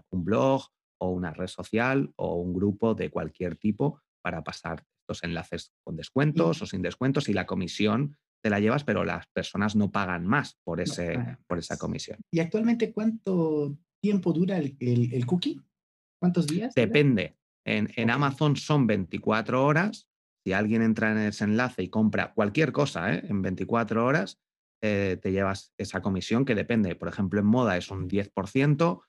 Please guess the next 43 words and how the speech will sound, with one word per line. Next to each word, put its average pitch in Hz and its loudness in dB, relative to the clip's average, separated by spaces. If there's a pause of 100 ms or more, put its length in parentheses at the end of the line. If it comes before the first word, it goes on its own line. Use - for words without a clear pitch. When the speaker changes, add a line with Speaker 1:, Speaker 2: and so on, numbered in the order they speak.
(200)
Speaker 1:
en 90 -6
España 90 -4
por 90 -6
lo 90 -2
menos, 117 -2
aunque 82 -6
en 80 -4
Estados 82 -6
Unidos 87 -2
y - -4
en 87 -2
otros 85 -6
países, 87 -6
en 85 -6
México, - -6
pues - -16
es - -8
otra, 90 -6
otro 98 -6
porcentaje, 92 -6
tienen 92 -4
una 87 -6
tabla. 110 -2
En 110 4
tecnología, 104 2
por 107 0
ejemplo, 104 0
es 101 -4
un 95 0
tres 101 -4
por 85 -10
ciento, 143 0
si - -2
mal 113 4
no 117 2
recuerdo. 143 0 (100)
Entonces, 107 -4
bueno, 107 0
pues - -10
ahí 95 -2
depende. 107 0
Y 98 -2
en 90 -4